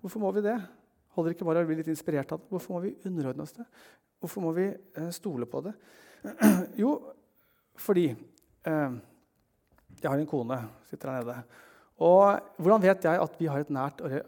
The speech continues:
og personlig, eh, forhold? Jo, fordi at vi,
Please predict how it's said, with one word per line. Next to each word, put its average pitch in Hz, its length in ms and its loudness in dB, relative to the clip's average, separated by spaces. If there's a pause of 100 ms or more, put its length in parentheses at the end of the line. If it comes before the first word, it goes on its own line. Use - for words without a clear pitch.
og 139 160 -2
personlig, 131 640 -6 (680)
eh, 123 360 -6
forhold? 120 480 -10 (360)
Jo, 170 100 -4
fordi 156 240 -2
at 151 140 -6
vi, 151 180 -4